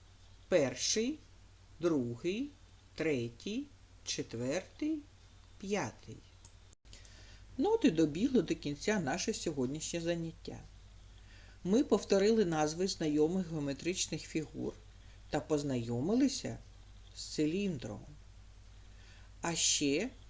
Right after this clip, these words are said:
ми вчилися визначати порядковий номер предметів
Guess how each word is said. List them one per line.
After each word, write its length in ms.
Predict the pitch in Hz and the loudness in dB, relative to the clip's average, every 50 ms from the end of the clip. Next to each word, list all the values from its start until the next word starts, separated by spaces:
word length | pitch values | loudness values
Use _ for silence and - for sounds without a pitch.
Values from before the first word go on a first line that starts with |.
| - - - - - | -20 -20 -20 -8 -4
ми 180 | 156 165 160 | 0 2 2
вчилися 680 | 151 151 - - - 147 143 143 175 180 - - 233 214 | 2 2 0 0 2 2 2 2 0 -2 0 0 2 2
визначати 720 | 208 208 170 160 143 143 - - 127 123 135 - - 214 | 2 0 0 0 -2 -2 -2 -2 -2 -2 -2 0 0 -2
порядковий 720 | - - 190 160 143 131 131 131 - - - 143 139 131 | 0 2 0 0 2 0 -2 -4 -6 -6 -4 -2 -2 -2
номер 420 | 127 127 123 127 143 185 214 220 220 - | -2 -2 -4 -2 -2 0 -2 -2 -2 -6
предметів 880 | - - 147 139 123 127 123 123 120 120 123 147 - - - 240 - | -6 -2 -2 -2 -2 -2 -4 -4 -2 -2 -2 -4 -2 0 0 0 0